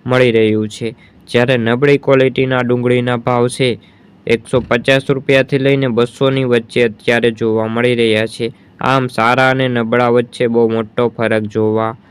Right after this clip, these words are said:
મળી રહ્યો છે. ડુંગળીના વેપારીઓ કહે છે કે વર્તમાન સંજોગોમાં બજારમાં કોઈ મોટી મૂવમેન્ટ દેખાતી નથી, પરંતુ બજારોની આવકો વચ્ચે તો ભાવમાં પણ ઘટાડો થાય તેવું લાગી રહ્યું છે.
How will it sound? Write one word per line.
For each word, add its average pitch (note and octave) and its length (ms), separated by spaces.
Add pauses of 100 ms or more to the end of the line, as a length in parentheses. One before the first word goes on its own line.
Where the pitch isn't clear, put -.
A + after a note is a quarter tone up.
(200)
મળી A#2+ 280
રહ્યો G#2+ 440
છે. A2+ 200 (460)
ડુંગળીના C#3+ 580
વેપારીઓ B2+ 600
કહે B2+ 320
છે B2 160
કે A#2+ 140
વર્તમાન C3+ 640
સંજોગોમાં B2 760
બજારમાં C3 520
કોઈ C3 180
મોટી A2+ 400
મૂવમેન્ટ A#2+ 520
દેખાતી A2+ 600 (260)
નથી, A2+ 400 (360)
પરંતુ D3 440
બજારોની C3 800 (100)
આવકો B2+ 440 (100)
વચ્ચે A#2 400 (180)
તો C3+ 160 (520)
ભાવમાં B2+ 440
પણ B2+ 220
ઘટાડો A#2 520
થાય A#2 280
તેવું A2 320
લાગી G#2 320
રહ્યું A#2+ 320
છે. C3+ 200